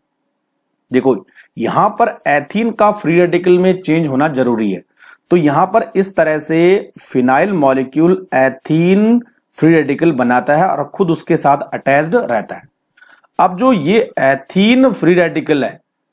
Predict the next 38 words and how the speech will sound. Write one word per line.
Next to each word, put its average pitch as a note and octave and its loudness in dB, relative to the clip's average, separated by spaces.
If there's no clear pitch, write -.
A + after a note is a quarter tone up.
ये G#3+ 4
दूसरे E3 0
फ्रेश - -2
मॉलिक्यूल D3 0
यानी B2+ 0
दूसरी B2+ 0
एथीन C3+ 0
मॉलिक्यूल C3+ 0
से D#3 0
जुड़ A#2 -2
के G3+ -2
उसको D#3+ 0
फ्री C#3 -2
रेडिकल A#2 -2
में D3+ 2
कन्वर्ट F#3 -2
करता A3+ 0
है C4+ 4
और C4+ 0
साथ C3 0
में B3+ 0
उसके E3+ 0
साथ E3+ 0
मिलके D3+ 0
चेन D#3+ 2
को F#3+ 2
ग्रोथ C3 0
करवाता G2+ -2
है। C#3 -4
तो G3+ 2
पहले G3 0
स्टेप G3 -4
में G#3+ 0
हमने C3+ 0
फ्री F3+ 0
रेडिकल E3 0
बना D#3+ 0
दिया, D#3 -4